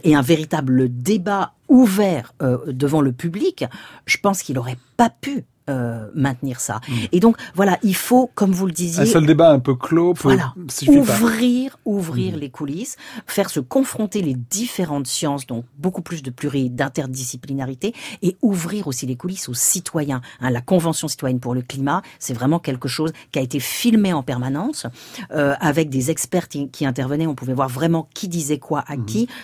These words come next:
Speaker 1: Ça, je trouve que ce sont des, des manières de s'en sortir.
Speaker 2: Mm. Effectivement, y compris, euh, euh, dans, par exemple, le débat qui avait eu lieu sur la bioéthique, il y avait des débats au sens, euh, citoyen du terme, mais c'est vrai que eux-mêmes ne peuvent pas suffire. Il y a parfois des biais, il faut,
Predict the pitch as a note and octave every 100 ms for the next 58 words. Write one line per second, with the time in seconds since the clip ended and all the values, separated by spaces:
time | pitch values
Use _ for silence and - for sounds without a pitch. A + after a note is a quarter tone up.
0 | - - F#3 C#3+ - F3+ - C3 C3 -
1 | D#3+ - - - C3+ C#3 C#3 C3+ D#3+ E3
2 | D#3 B2+ B2+ B2 B2 - A2+ G#2+ G#2 F#2
3 | _ - - - _ A#2 B2 C3+ C3 D#3+
4 | C3+ A#2+ A2+ - C3+ C3 A2+ A2 A2 -
5 | - - - A#2 G#2+ A2 A#2 A#2+ A2+ A2+
6 | A#2 A2+ G#2+ G#2+ G#2+ A2 A#2 C3 B2+ A2+
7 | A2 A2+ B2+ B2+ A2+ A2+ A#2 B2+ C3 G3+
8 | G#3 C#3+ B2 A#2+ A#2 A#2 C3 F3+ A3 C#3
9 | A#2+ - A#2+ - A2 G#2+ G#2+ A2+ A#2 -
10 | B2 B2+ B2 C3 F#3 G#3+ G3+ C3 B2+ -
11 | C#3+ A3+ - C#3 F3 D#3+ G3 A#3 E3+ C3
12 | C3 - C#3 F3 - F#3+ B2+ A#2+ A#2+ A#2
13 | A2+ A#2 A#2 D3 F3+ F3+ C3 B2+ B2